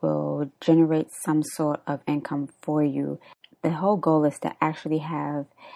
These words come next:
um, your subscribers or viewers of your video to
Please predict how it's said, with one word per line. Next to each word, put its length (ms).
um, 640
your 260
subscribers 680
or 80
viewers 460
of 180
your 180
video 500
to 100